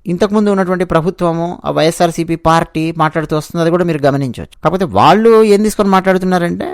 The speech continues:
ఎగ్జిక్యూటివ్ ఆఫీసరే చెప్పాడు కదా, కల్తీ నెయ్యి ఉపయోగించలేదు, ట్యాంకర్స్ వెనక్కి పంపించామని. మరి అలాంటప్పుడు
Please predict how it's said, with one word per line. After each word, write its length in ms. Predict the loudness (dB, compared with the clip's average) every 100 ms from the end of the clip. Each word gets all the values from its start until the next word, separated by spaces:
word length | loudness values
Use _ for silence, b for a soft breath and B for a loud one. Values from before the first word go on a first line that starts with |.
| -12 -14 -12 -8
ఎగ్జిక్యూటివ్ 400 | -4 2 6 6
ఆఫీసరే 360 | 4 2 2 2
చెప్పాడు 260 | 2 2 2
కదా, 220 | 2 0
కల్తీ 280 | 0 0 0
నెయ్యి 180 | 0
ఉపయోగించలేదు, 640 | 0 2 2 0 -2 -2 0
ట్యాంకర్స్ 400 | 0 -2 -4 -2
వెనక్కి 220 | -4 -2
పంపించామని. 760 | -4 -2 -2 -2 -2 -2 -6 -10 _ -2
మరి 120 | 2
అలాంటప్పుడు 460 | 2 0 -2 0